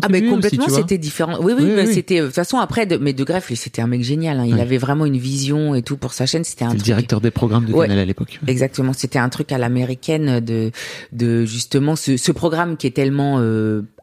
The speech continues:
Speaker 1: anodin, en fait, euh, la météo,
Speaker 2: Mm.
Speaker 1: qui est tellement, euh, passe-partout quelque part, mais en même temps tellement regardé.
Speaker 2: Bien sûr.
Speaker 1: Euh, du coup, il avait décidé d'en faire un truc, euh, un peu glamour, euh, voilà, et un rendez-vous, euh,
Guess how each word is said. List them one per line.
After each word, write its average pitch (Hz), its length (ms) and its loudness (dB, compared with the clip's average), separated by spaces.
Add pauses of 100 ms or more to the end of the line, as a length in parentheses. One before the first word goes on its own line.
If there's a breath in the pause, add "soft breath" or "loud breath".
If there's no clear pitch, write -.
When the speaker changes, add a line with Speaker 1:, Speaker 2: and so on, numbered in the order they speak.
Speaker 1:
anodin, 143 420 2
en 156 80 0
fait, 123 320 -2
euh, 107 400 0
la 113 80 0
météo, 120 380 0 (240 loud breath)
Speaker 2:
Mm. 117 120 2
Speaker 1:
qui - 80 -4
est 104 40 -2
tellement, 123 460 4
euh, 107 140 0
passe-partout 127 720 -6
quelque 123 260 -6
part, 156 280 -4 (400 loud breath)
mais 165 160 4
en 175 40 2
même 175 160 0
temps 175 120 -2
tellement 120 1300 2
regardé. 131 500 -2 (100)
Speaker 2:
Bien 87 120 -4
sûr. 170 240 -2
Speaker 1:
Euh, 123 500 2
du 123 160 -8
coup, 220 240 -2
il 175 100 0
avait 131 140 0
décidé 131 460 -2
d'en 139 140 2
faire 131 200 -2
un 127 120 0
truc, 156 420 -4
euh, 123 160 2
un 117 100 0
peu 143 140 -2
glamour, 139 760 2
euh, 110 840 -4
voilà, 107 400 -2
et 104 160 -2
un 101 140 -2
rendez-vous, 110 540 -2
euh, 107 440 -4